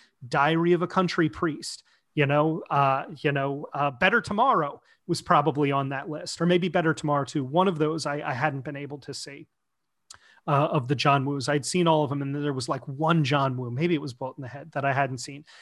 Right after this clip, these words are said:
And then I came to New York, and you can get all of this stuff. And that was amazing in New York that you could see it. I saw a lot of these movies just going down to Chinatown. They had the, the V C D sellers.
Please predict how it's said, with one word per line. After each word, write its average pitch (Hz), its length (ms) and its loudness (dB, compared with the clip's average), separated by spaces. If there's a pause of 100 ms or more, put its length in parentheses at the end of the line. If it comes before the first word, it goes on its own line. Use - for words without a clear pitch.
(160)
And 180 120 2
then 214 100 4
I 208 60 4
came 190 280 2
to 196 80 2
New 180 120 2
York, 156 280 2
and 160 120 0
you 160 100 0
can 156 260 0
get 196 200 4
all 147 160 2
of 120 100 -6
this 151 160 -8
stuff. - 460 -6
And 147 120 0
that 165 200 6
was 151 160 2
amazing 143 440 0
in 139 120 -6
New 139 80 -6
York 135 320 -6
that 147 120 -10
you 151 80 -6
could 123 200 -10
see 135 180 -10
it. 135 160 -12 (240)
I 165 100 4
saw 190 220 4
a - 20 4
lot 139 220 4
of 131 80 -4
these 139 200 0
movies 143 280 0
just 143 220 -2
going 151 200 4
down 151 180 2
to 147 60 4
Chinatown. 143 600 2
They 135 100 2
had 139 240 2
the, 147 240 0
the 131 80 -4
V 131 180 0
C 160 240 -2
D 139 200 -4
sellers. 139 540 -4